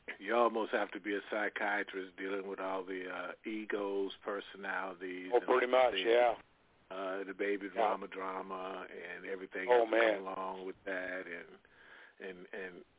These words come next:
Speaker 1: all, like, the, the egos is what used to kill me, you know what I mean? It's just
Speaker 2: Mm.
Speaker 1: all of that, you know. And I definitely applaud the groups that are still out there today that's been out there,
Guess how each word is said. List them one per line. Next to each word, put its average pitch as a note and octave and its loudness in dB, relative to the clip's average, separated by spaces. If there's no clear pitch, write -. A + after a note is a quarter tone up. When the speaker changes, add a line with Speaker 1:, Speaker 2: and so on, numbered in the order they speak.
Speaker 1:
all, C3+ 6
like, A#2 -4
the, G#2 -8
the A#2+ -2
egos C3+ 4
is A2 -8
what A2 0
used A2 -10
to G#2 -16
kill G#2 -2
me, G2 -8
you G2+ -8
know F#2+ -8
what F2+ -12
I F2+ -12
mean? F2+ -12
It's F2+ -12
just F#2 -6
Speaker 2:
Mm. C#3+ -4
Speaker 1:
all A2 2
of F#2 -4
that, E2+ -8
you F2 -16
know. D#2+ -12
And F#2 -6
I G2 4
definitely C3 4
applaud A2+ 0
the G#2 -14
groups A#2 0
that G#2+ -4
are G2+ -4
still A2+ -2
out A2 0
there G#2 -2
today G#2 0
that's G2 -8
been G2+ 0
out F2+ -6
there, F#2 -4